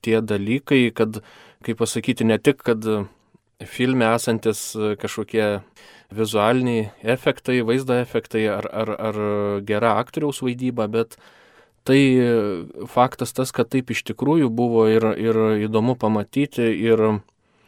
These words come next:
kažkaip labai palietė, ir stigmų atsiradimas, tie stebuklai, kuriuos šventas tėvas Pijus darė, tai labai, vat, mane kažkaip taip sužavėjo ir taip per filmą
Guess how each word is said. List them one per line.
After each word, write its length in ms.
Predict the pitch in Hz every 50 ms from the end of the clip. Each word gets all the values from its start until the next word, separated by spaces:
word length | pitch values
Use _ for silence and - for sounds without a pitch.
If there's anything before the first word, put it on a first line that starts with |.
| _ _ _ _ _ _ _
kažkaip 360 | - 113 - - 131 123 -
labai 200 | 120 117 117 120
palietė, 560 | 113 - 127 147 165 139 113 104 - 104 104 104
ir 180 | 104 101 104 104 101 - - - - - - - _ -
stigmų 500 | - - - - 139 156 151 151 139 127
atsiradimas, 800 | 123 - - 117 120 113 113 117 120 117 113 107 104 - - - - - - - - - - - - - _ _ _ -
tie 120 | 110 110 -
stebuklai, 500 | - - 104 107 131 - - 147 139 123
kuriuos 380 | - 117 117 117 110 107 - -
šventas 480 | - - - 110 104 101 101 95 -
tėvas 320 | - 107 104 98 101 95 -
Pijus 380 | - - 104 98 98 95 98 101
darė, 240 | 101 98 98 101 98
tai 240 | - - 107 107 104 104
labai, 300 | 104 104 107 113 110 107
vat, 160 | 104 101 - -
mane 240 | 107 107 110 110
kažkaip 400 | - 110 - - - 120 110 -
taip 140 | 113 - -
sužavėjo 500 | - 110 104 110 104 101 113 127 151 165
ir 160 | 165 160 -
taip 160 | 170 151 - 160
per 140 | 151 147 -
filmą 400 | 175 160 143 127 120 117 127